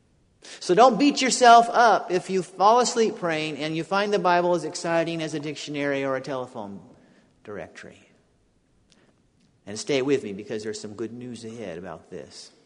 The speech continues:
There's a place, uh, in Seattle called the Pacific Science Center.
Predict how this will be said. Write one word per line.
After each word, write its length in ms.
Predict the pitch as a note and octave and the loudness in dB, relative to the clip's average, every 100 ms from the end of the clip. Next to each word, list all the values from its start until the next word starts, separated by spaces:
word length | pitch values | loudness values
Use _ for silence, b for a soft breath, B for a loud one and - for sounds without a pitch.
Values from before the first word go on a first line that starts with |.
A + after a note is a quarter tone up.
| _ _ _ _ _ - - _ _ _ _ _ _ _ _ _ _ _ - b b - | _ _ _ _ _ -20 -20 _ _ _ _ _ _ _ _ _ _ _ -20 b b -12
There's 160 | A2 G#2+ | -8 -8
a 60 | |
place, 460 | G#2+ B2 A#2+ - - | -4 -4 -4 -8 -8
uh, 240 | G2+ F2+ E2+ | -6 -6 -8
in 160 | G2 | -10
Seattle 420 | - A2 G#2+ F#2+ | -10 -8 -6 -6
called 220 | G2 G#2 F#2+ | -8 -8 -8
the 60 | |
Pacific 460 | - G2 - - - | -12 -14 -12 -12 -10
Science 440 | A2 G2 E2+ D#2 | -10 -10 -12 -14
Center. 320 | - C#2 C#2+ | -16 -18 -20